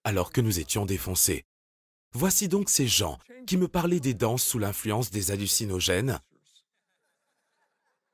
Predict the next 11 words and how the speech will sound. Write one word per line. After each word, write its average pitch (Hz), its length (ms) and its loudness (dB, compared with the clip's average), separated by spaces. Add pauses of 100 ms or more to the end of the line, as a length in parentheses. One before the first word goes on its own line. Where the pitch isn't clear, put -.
(240)
Ce - 100 0
sont 196 180 2
ces 202 160 2
mêmes 180 280 2
gens 95 320 2
que - 160 -2
Dieu 87 380 0
a 95 140 2
utilisés 110 800 0 (1900)
pour 202 320 0
toucher 107 580 0